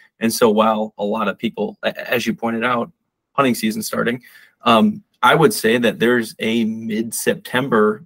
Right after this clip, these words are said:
looking kind of lull in Wisconsin or late September lull in Wisconsin.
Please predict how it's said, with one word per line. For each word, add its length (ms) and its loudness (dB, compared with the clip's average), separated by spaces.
looking 480 -2
kind 280 -2
of 120 -6
lull 440 -2
in 160 -2
Wisconsin 600 -4
or 180 0
late 320 -2
September 520 -4
lull 340 -6
in 80 -2
Wisconsin. 640 -6